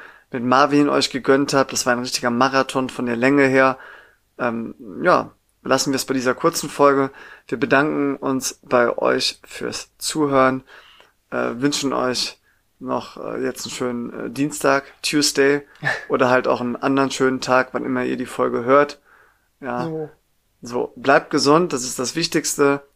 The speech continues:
Speaker 1: Lasst euch impfen, falls ihr es noch nicht gemacht habt. Und ja,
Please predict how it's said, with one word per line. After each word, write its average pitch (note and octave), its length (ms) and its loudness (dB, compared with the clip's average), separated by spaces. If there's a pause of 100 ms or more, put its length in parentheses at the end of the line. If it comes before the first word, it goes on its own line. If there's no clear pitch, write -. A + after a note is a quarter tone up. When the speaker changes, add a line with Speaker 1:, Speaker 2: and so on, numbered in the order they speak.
Speaker 1:
Lasst C#3+ 300 2
euch C3 140 -2
impfen, D3 320 -2
falls C#3+ 200 2
ihr C3+ 60 -4
es C3 100 -8
noch B2+ 80 -4
nicht B2 160 -6
gemacht C3 320 -4
habt. B2+ 300 -4 (680)
Und A#2+ 580 -8
ja, C3 360 0